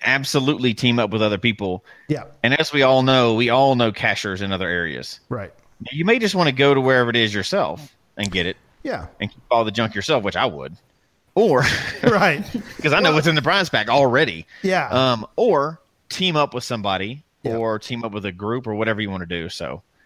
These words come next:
Speaker 2: Yeah, so it's not really un-, I mean, it's not completely unreasonable. I think we made it,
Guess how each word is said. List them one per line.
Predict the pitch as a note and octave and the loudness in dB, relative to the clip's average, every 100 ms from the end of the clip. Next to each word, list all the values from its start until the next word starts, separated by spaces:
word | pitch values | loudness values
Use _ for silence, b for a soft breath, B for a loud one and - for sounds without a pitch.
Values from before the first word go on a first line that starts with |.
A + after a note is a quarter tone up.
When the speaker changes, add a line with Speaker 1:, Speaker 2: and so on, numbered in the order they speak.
| _ _ _ _ | _ _ _ _
Speaker 2:
Yeah, | E4+ - - | -12 -12 -14
so | - C4 | -8 -6
it's | B3 F4+ | -4 -4
not | F#4+ B3+ - | -2 -4 -4
really | F#3 F#3+ E3 | -4 -2 -2
un-, | E3 D3+ D3+ | -4 -6 -6
I | |
mean, | G3 F#3+ F3 | -6 -4 -6
it's | G3+ - B3 | -8 -8 -6
not | B3+ A#3 - - | -4 -4 -8 -12
completely | D#3 D3 G3 F3 | -8 -6 -4 -4
unreasonable. | C#3+ C3+ C#3 C#3 B2+ G#2+ A2+ | -4 -4 -6 -6 -8 -8 -8
I | |
think | C3 F#3 F#3+ | -8 -6 -6
we | |
made | D3 D3 C#3+ | -4 -2 -2
it, | C3+ | -6